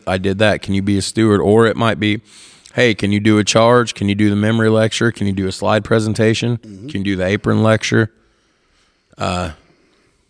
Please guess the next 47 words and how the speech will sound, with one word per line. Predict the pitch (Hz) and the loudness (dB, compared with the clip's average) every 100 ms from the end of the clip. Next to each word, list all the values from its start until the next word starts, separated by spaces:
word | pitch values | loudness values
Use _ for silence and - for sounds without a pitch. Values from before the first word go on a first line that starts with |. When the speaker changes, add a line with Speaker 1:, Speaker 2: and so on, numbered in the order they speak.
| _ _ _ _ _ - - | _ _ _ _ _ -14 -4
Speaker 1:
but | 110 | 0
yeah, | 160 117 90 | 2 2 -2
yeah, | 85 | -6
so | - 90 87 | -4 -4 -2
I | 90 | -2
was | 85 | -2
just, | 87 - - _ - | -4 -6 -12 _ -2
you | 101 | 2
know, | 104 | 2
I | 113 120 | 2 2
go, | 131 90 | 2 2
I | 123 | 0
go | 135 | 2
to | 127 | 4
work, | 104 104 80 - | 4 2 0 -2
and | 101 101 | 0 2
I | 131 | 0
think | - 143 - | -2 -6 -2
that's | 120 - | -2 -2
something, | 123 117 - 110 101 - _ _ _ _ _ _ _ _ _ _ - 98 | -4 -4 -2 -4 -4 -10 _ _ _ _ _ _ _ _ _ _ -12 -4
uh, | 98 85 80 - _ _ _ _ _ _ _ _ _ _ _ _ _ _ _ | -2 -2 -6 -14 _ _ _ _ _ _ _ _ _ _ _ _ _ _ _
I | 127 | -2
guess | 156 - | 0 0
the, | - - | -4 -4
the | 104 | -2
point | 127 120 | 2 2
I'm | 117 | 2
getting | 101 | 2
ready | 101 98 | 2 2
to | |
make | 95 92 - | 2 0 2
here | 98 92 | 2 2
is | 92 - - - | 0 -2 -6 -4
something | - 156 151 123 | 0 2 2 0
I've | 117 143 | 0 0
seen | - 117 101 | 0 0 2
is | 113 | 2
there's | 143 185 | 2 2
a | 202 | 2
lot | 147 123 147 | 2 2 0
of | 151 | -2
people | 135 131 | -4 -2
that | 110 - | -2 -2
travel | - 117 143 127 | 0 2 2 0
to | 107 | 0
see | 113 | 0
degrees. | 110 90 113 107 80 | 0 2 4 4 0